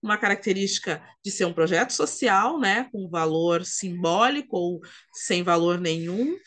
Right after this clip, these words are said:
ãh, de custo pras famílias, enfim, mas a gente fazia numa área central da cidade. A primeira edição foi dentro de um teatro, então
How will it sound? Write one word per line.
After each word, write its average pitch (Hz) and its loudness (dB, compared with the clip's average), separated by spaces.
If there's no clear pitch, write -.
ãh, 160 2
de 165 -10
custo 233 -4
pras - -6
famílias, 196 0
enfim, 233 -4
mas 220 0
a 185 -2
gente 202 -4
fazia 190 0
numa 190 2
área 165 2
central 254 0
da 247 -2
cidade. 247 -6
A 190 -12
primeira 196 2
edição 185 0
foi 190 0
dentro 226 -2
de 226 -4
um 240 0
teatro, 240 0
então 226 -6